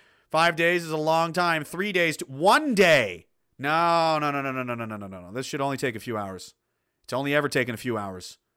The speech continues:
Why is it taking days? What's going on? Huh? Do it live on T V. How about that?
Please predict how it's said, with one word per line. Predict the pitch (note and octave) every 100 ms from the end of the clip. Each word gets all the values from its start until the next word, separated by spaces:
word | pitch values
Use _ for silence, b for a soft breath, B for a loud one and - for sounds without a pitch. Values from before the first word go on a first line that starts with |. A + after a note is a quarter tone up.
| _
Why | - B2+
is | C3+
it |
taking | B2+ C3+ C3
days? | C3 B2+ G#2 - - _ _ _ _ _ _
What's | B2 -
going | C3+ C3
on? | B2 G2+ _ _ _ _ _ _ _ _ _
Huh? | B2+ C3 D3 - _ _ _
Do | C3+ C#3
it |
live | C3+ C3+ B2+ A2
on | A#2
T | C3
V. | A#2+ A2
How | G#2
about | B2 A#2
that? | A2 F#2